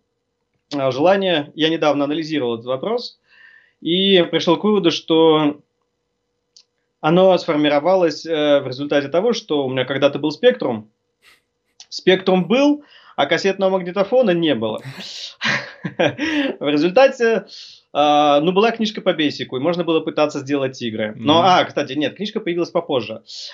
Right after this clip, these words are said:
Speaker 1: А, у меня был друг, э, который приходил ко мне с магнитофоном, и у нас была одна кассета. На ней были, э, совершенно, к-, м, как бы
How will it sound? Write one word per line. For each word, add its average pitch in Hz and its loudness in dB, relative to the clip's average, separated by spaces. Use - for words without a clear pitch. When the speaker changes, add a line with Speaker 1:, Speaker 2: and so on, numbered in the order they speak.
Speaker 1:
А, 135 4
у 143 2
меня 185 4
был 156 -2
друг, 285 -4
э, 185 2
который 165 -2
приходил 156 -4
ко 143 0
мне 135 -2
с - -14
магнитофоном, 170 0
и - -6
у 156 2
нас 202 0
была 185 4
одна 156 2
кассета. 143 -6
На 131 -4
ней 220 -2
были, 180 2
э, - -4
совершенно, 147 -2
к-, 127 -10
м, 139 -4
как 123 -4
бы 123 2